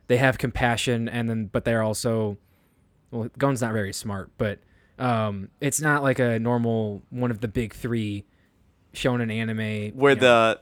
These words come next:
Speaker 2: protagonist is just an insufferable human being.
Speaker 1: Right. Um,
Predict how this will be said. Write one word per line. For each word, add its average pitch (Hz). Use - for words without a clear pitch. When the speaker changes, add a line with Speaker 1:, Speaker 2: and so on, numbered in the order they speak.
Speaker 2:
protagonist 113
is 101
just -
an 104
insufferable 104
human 98
being. 101
Speaker 1:
Right. 120
Um, 135